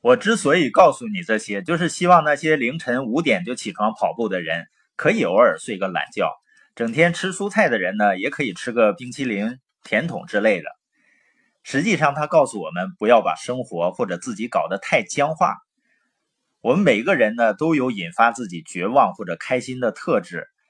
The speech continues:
我们每个人也都有自己的优势和不足。学会自嘲，这样你会感到轻松自在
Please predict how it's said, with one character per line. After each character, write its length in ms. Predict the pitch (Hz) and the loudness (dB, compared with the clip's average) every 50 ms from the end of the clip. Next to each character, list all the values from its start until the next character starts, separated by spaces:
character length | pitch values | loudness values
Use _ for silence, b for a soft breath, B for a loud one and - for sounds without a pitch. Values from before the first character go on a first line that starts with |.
| _ _ - | _ _ -2
我 80 | 117 | 0
们 100 | 135 165 | 2 2
每 160 | 156 113 92 | 2 2 2
个 100 | 90 120 | 2 0
人 240 | 127 120 110 113 120 | 2 2 0 -2 -2
也 120 | 101 80 85 | -6 -8 -6
都 140 | 107 117 | -4 -4
有 120 | 117 98 87 | -2 -2 -4
自 160 | - - 110 | -6 -8 -10
己 80 | 95 80 | -8 -8
的 120 | 92 95 | -6 -6
优 280 | 98 110 123 131 143 139 | -4 -4 -2 -4 -4 -6
势 260 | - - 131 98 85 | -6 -8 -6 -6 -6
和 180 | - - 92 90 | -6 -6 -8 -8
不 180 | - 131 113 | -6 -6 -8
足。 380 | 87 - - 87 87 98 110 - _ _ _ _ _ _ _ _ _ _ _ _ _ _ _ _ _ _ | -8 -8 -12 -10 -8 -8 -8 -10 _ _ _ _ _ _ _ _ _ _ _ _ _ _ _ _ _ _
学 200 | - - 123 131 | 0 2 2 4
会 200 | 135 160 151 120 | 4 4 2 2
自 180 | - 156 139 110 | 0 -4 -6 -6
嘲， 380 | - - - 101 104 123 127 - _ _ _ _ _ - | -6 -4 0 0 2 0 0 -4 _ _ _ _ _ 2
这 80 | 165 | 6
样 200 | 170 147 135 123 | 6 6 6 4
你 60 | 110 | -2
会 400 | 98 - - 139 127 117 110 107 101 | -6 0 2 4 4 4 2 0 -2
感 200 | - 101 87 98 | -2 -4 -4 2
到 160 | 110 110 107 | 2 2 2
轻 260 | - - 139 135 139 | 2 -2 -10 -10 -8
松 220 | - 147 139 139 135 | -6 -6 -6 -6 -6
自 180 | - 139 107 | -6 -8 -4
在 280 | 98 113 104 78 - | 0 0 0 0 -2